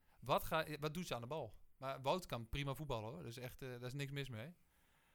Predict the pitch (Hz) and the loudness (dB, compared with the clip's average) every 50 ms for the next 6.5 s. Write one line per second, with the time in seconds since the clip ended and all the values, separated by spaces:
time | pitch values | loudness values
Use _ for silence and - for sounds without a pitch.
0 | _ - - 123 127 147 - 170 165 165 156 - - - 190 220 226 190 151 135 | _ -6 -2 0 0 2 2 2 2 2 0 -2 0 0 0 0 2 0 0 0
1 | 127 139 151 147 135 120 131 139 120 135 120 110 113 143 160 170 160 160 175 160 | 0 -4 -4 -4 -4 -4 -4 -4 -4 -4 -8 -4 0 0 2 2 2 0 -4 -8
2 | - - 139 131 - 139 127 120 - _ - _ _ _ 127 123 - - - 120 | -8 -6 -6 -6 -4 -6 -8 -8 -8 _ -20 _ _ _ -8 -6 -6 -8 -8 -10
3 | 117 117 160 214 214 - 185 147 131 123 - 123 117 - - 123 123 123 123 120 | -6 -2 -2 -2 0 4 4 4 4 4 2 -4 -4 -4 -4 -6 -4 -2 0 0
4 | 113 110 - - 113 110 - - 117 113 110 110 113 113 113 117 117 110 - - | 0 -2 -2 -4 -4 -6 -6 -6 -4 -2 -2 -2 -2 -4 -6 -8 -8 -8 -8 -12
5 | - 135 123 120 117 - - - - 135 147 156 147 - 139 123 123 120 113 110 | -12 -8 -6 -6 -6 -6 -8 -2 2 4 6 6 4 2 0 0 0 -2 -2 -4
6 | - 113 107 123 123 127 - - - | -6 -4 -2 -2 -2 -2 -4 -8 -12